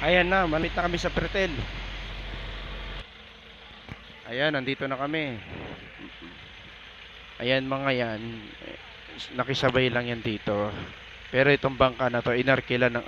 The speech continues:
ating sister. Binayaran ng one thousand five hundred para makauwi ang preacher at choir at manunugtog. Dahil kung hindi, aabutin doon ng madaling araw para makauwi. Kaya thank God, meron nang nag-i-sponsor.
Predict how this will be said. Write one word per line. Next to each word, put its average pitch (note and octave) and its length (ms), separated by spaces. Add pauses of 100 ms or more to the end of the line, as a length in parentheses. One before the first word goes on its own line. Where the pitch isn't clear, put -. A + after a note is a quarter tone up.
(120)
ating B2+ 160
sister. A#2+ 480 (800)
Binayaran B2 720
ng A2+ 240
one D3 240
thousand A#2+ 720
five C3+ 240
hundred A2+ 480 (640)
para B2 240
makauwi A2+ 560
ang G#2+ 80
preacher G#2+ 640
at A#2+ 160
choir A2+ 480
at - 160
manunugtog. A2+ 640
Dahil A#2+ 320
kung C3+ 160
hindi, D#3 320 (160)
aabutin C#3+ 880 (480)
doon D#3+ 400 (480)
ng D#3 180 (220)
madaling D3 320
araw C3+ 400
para B2 240
makauwi. A#2+ 560
Kaya A#2+ 240
thank D#3 240
God, F#3+ 320
meron C#3+ 320
nang D3+ 400
nag-i-sponsor. C3 1040